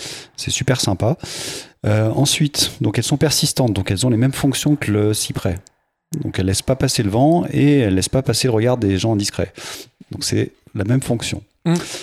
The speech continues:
Speaker 1: Elles ont une croissance lente, donc beaucoup moins de taille, beaucoup moins d'entretien. Je les ai taillées une fois en sept ans. Donc c'est quand même pas mal.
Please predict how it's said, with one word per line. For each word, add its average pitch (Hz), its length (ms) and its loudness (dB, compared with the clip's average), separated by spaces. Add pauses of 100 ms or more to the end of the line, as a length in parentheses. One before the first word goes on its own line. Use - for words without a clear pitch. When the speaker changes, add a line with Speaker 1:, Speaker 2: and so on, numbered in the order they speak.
(240)
Speaker 1:
Elles 104 200 2
ont 127 40 6
une 123 60 4
croissance - 460 2
lente, - 340 0
donc 101 160 -4
beaucoup 120 380 0
moins 127 140 4
de 120 60 2
taille, 98 280 0
beaucoup 92 280 -4
moins 95 120 4
d'entretien. 110 420 0
Je 90 120 0
les 85 60 -2
ai 85 40 -2
taillées 95 200 2
une 110 100 4
fois 120 260 2
en 87 840 2
sept - 260 -4
ans. 87 100 -4 (880)
Donc 82 140 -4
c'est - 160 -6
quand 85 120 -2
même 82 120 0
pas 110 80 -2
mal. 123 200 2